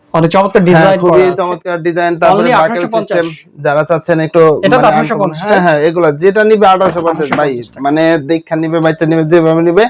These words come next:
Speaker 1: <laughs>
Speaker 2: যা নিবে আঠারোশো পঞ্চাশ টাকা।
Speaker 1: ওকে, আচ্ছা,
Speaker 2: মানে
Speaker 1: আচ্ছা।
Speaker 2: অফারে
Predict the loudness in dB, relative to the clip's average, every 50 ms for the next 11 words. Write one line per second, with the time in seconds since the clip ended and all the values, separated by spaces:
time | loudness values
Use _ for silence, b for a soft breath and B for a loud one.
0 | -4 _ _ -20 -10 -4 -4 -2 0 0 2 0 0 0 -2 0 2 2 4 2
1 | 2 0 0 -2 -2 -4 -6 -6 -8 -8 -10 -8 -6 -6 -6 -6 -6 -6 -6 -6
2 | -8 -10 -16 -20 -18 _ -2 0 0 2 4 4 4 2 2 0 0 0 2 2
3 | 0 -2